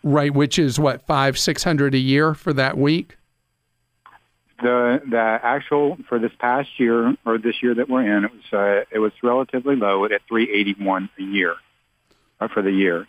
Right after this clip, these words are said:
Speaker 2: So that's not really that bad, but, uh, then the additional, uh, membership fee for the timeshare is another hundred and something. So it winds up being about five hundred a year. You're correct.
Speaker 1: Okay.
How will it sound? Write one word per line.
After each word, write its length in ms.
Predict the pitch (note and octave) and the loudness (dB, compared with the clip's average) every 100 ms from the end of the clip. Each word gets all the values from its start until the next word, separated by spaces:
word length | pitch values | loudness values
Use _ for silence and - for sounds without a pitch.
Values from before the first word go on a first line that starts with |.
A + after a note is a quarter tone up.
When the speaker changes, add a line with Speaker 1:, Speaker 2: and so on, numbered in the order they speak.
| - | -4
Speaker 2:
So 60 | |
that's 180 | B2+ D3+ | -4 -2
not 200 | D#3+ F3 | -4 -2
really 240 | C#3 D3 A2 | -2 -2 0
that 180 | F#2+ - | -2 -2
bad, 460 | B2 C#3 F#2 F#2 - _ _ _ _ - | -2 0 0 -4 -8 _ _ _ _ -6
but, 280 | A2 G#2 - | -2 -2 -2
uh, 240 | G2+ G2+ - | -2 0 -4
then 400 | F#2+ A2+ A2+ A#2+ - _ | -4 0 2 2 -2 _
the 160 | G#2+ G#2+ | -2 0
additional, 640 | A2 A2 A#2 G#2+ G#2 G#2 - _ _ _ | 0 -4 -2 0 0 -2 -4 _ _ _
uh, 200 | G2 G2 F#2+ | -2 -2 -2
membership 540 | A2+ A#2+ A#2 A2 A2 - - | 0 0 0 -2 -4 -6 -6
fee 140 | G#2 | -6
for 160 | - G2 | -6 -4
the 100 | F#2+ | -4
timeshare 920 | - C3+ D3 D3 - G2+ F#2+ F#2 F#2+ _ _ _ | -4 -2 0 0 -2 -2 0 0 -4 _ _ _
is 120 | G#2 | -4
another 400 | G2+ G#2 G#2 G2 | 0 0 2 0
hundred 380 | F#2 G#2+ G2 G2+ | 0 -4 -2 -2
and 100 | G2 - | -2 -6
something. 260 | G2 G#2+ | -6 -6
So 120 | G#2 C3 | -2 -2
it 100 | C#3 | -2
winds 300 | B2+ B2 A#2 | -2 -2 -4
up 100 | A#2 | -4
being 180 | A2 | -6
about 240 | G#2 G2+ A2 | -4 -4 -4
five 200 | G#2 G2 | -4 -4
hundred 220 | G2+ F#2 | -6 -10
a 20 | |
year. 260 | F#2 F#2 F2 - | -10 -12 -12 -16
You're 80 | - | -20
correct. 340 | - F#2 E2+ _ _ _ _ _ _ _ _ _ | -12 -10 -10 _ _ _ _ _ _ _ _ _
Speaker 1:
Okay. 480 | D3+ B2 D3 B2 D3 | -4 -2 0 -2 -4